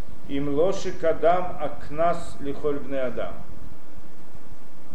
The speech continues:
Им лоши кадам, да, если только, э,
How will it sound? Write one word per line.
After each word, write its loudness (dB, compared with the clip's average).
Им 0
лоши 0
кадам, 0
да, 0
если 0
только, 0
э, 0